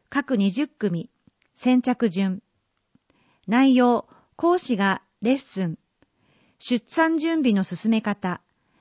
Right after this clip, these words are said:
日中の赤ちゃんの居場所をイメージしよう。我が家にあったベビーカー選びのポイント。チャイルドシートの選び方など。自由体験、沐浴体験、お着替え体験、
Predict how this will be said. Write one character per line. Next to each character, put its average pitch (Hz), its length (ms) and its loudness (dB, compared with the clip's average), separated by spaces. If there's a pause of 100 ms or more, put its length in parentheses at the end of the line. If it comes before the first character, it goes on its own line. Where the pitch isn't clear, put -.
(120)
日 226 240 2
中 311 200 0
の 311 180 4
赤 330 200 2
ち 339 100 -4
ゃ 247 100 4
ん 202 60 2
の 190 180 0
居 202 100 -4
場 247 120 2
所 254 240 2
を 240 60 4
イ 214 140 0
メ 294 180 4
ー 262 40 0
ジ 190 120 -2
し 175 200 -6
よ 185 340 -2
う。 - 40 -20 (640)
我 320 140 4
が 339 80 0
家 311 160 2
に 226 160 4
あ 233 60 2
っ 233 60 -2
た 196 340 -2
ベ 190 120 0
ビ 277 200 0
ー - 40 -12
カ 277 200 2
ー - 40 0
選 277 240 2
び 208 100 2
の 175 120 0
ポ 180 160 -4
イ 208 100 2
ン 214 80 0
ト。 - 300 -4 (800)
チ 262 100 -2
ャ 254 100 4
イ 262 40 4
ル 262 80 2
ド 262 140 2
シ 262 200 -2
ー 247 40 -2
ト 208 120 -2
の 180 100 -2
選 175 200 0
び 214 120 -2
方 175 280 -4
な 196 140 0
ど。 175 180 -6 (1300)
自 240 140 4
由 302 160 2
体 294 260 0
験、 180 300 -2 (540)
沐 202 260 -2
浴 262 280 -2
体 240 220 0
験、 165 320 -6 (520)
お 202 120 -4
着 285 160 0
替 285 180 2
え 269 40 0
体 262 240 0
験、 170 320 -6